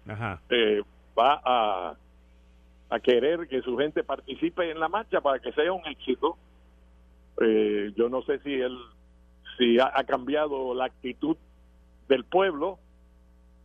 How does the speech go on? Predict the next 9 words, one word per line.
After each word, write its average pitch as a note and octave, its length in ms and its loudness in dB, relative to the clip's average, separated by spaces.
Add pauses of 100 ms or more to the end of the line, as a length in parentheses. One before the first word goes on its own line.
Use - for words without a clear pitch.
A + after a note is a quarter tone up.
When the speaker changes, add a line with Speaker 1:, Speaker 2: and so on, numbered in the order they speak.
(160)
Speaker 2:
o B2+ 180 0
no, E3 340 0
porque B2 260 -2
uno C3 260 -2
ve C3+ 280 2
las B2 160 0
entrevistas B2+ 520 -2
por - 140 -8
televisión C#3+ 600 -2